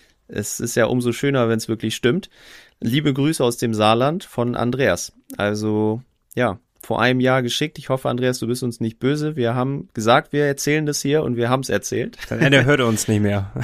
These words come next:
Speaker 2: <laughs>
Speaker 1: Doch, ich bin mir sicher, der ist bestimmt auch noch beim Eismanager dabei. Da gucke ich gleich direkt mal rein.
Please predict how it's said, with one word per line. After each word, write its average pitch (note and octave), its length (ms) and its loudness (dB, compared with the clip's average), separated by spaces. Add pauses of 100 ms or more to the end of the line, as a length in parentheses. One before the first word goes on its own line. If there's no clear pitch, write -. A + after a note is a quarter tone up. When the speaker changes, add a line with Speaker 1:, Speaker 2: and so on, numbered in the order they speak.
(360)
Speaker 2:
<laughs> - 500 2
Speaker 1:
Doch, A#2+ 180 6
ich C3 80 -2
bin D3 160 4
mir C#3+ 140 6
sicher, C3+ 280 4
der A#2+ 160 6
ist C3 100 -2
bestimmt F3+ 420 2
auch D3 140 6
noch D3+ 160 2
beim C3+ 180 2
Eismanager B2+ 600 2
dabei. G2 380 2 (280)
Da A2+ 420 0 (180)
gucke C#3+ 220 -6
ich B2+ 120 -8
gleich B2+ 340 0
direkt B2+ 340 -4
mal A#2 120 -2
rein. F#2+ 280 0